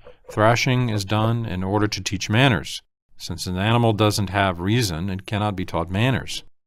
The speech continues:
In case it is necessary to kill a living thing, it is permissible to kill it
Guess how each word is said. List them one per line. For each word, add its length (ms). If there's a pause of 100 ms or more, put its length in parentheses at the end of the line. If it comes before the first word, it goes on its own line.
In 140
case 380
it 100
is 100
necessary 540
to 120
kill 420
a 20
living 320
thing, 520 (440)
it 160
is 140
permissible 500
to 120
kill 280
it 160